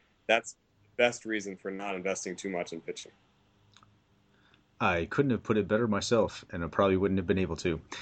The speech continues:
Speaker 2: <laughs> I, I, I totally agree. I think that, uh, I mean, it's just, uh, you, you put it extremely well, and it just makes me wanna talk about hitters instead 'cause, uh,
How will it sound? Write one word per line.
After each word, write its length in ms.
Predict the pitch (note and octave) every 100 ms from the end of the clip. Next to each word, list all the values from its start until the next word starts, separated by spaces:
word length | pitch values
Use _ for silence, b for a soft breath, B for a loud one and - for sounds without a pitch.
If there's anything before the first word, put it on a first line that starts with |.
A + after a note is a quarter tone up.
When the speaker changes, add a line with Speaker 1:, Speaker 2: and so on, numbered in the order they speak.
| B B B
Speaker 2:
<laughs> 440 | B B _ _
I, 540 | - - - - - C#3+ - - A#2+ B D3 B B F#3
I, 540 | B2 A2+ A2 G#2 G#2+ A2+ - _ G#2
I 80 |
totally 300 | G#2+ C3+ B2+
agree. 300 | G#2+ G#2+ A2
I 40 | F#2+
think 240 | - F#2+
that, 220 | F2+ D#2+
uh, 220 | G2 F#2 F2+
I 40 |
mean, 260 | F#2 F2 E2+
it's 220 | F2+ -
just, 300 | F#2+ - -
uh, 60 |
you, 260 | F2 F2 E2+
you 160 | F2+ F2+
put 180 | - F#2+
it 40 |
extremely 340 | F2 G#2 F#2
well, 280 | D#2+ G2 F2
and 100 | E2
it 100 | E2
just 200 | G2+ F2
makes 200 | F#2+ F2
me 60 | F2+
wanna 120 | E2
talk 200 | - F2
about 220 | E2 E2
hitters 320 | F#2+ F2 D#2
instead 400 | E2 D#2 F#2 E2 -
'cause, 220 | E2 E2+
uh, 220 | E2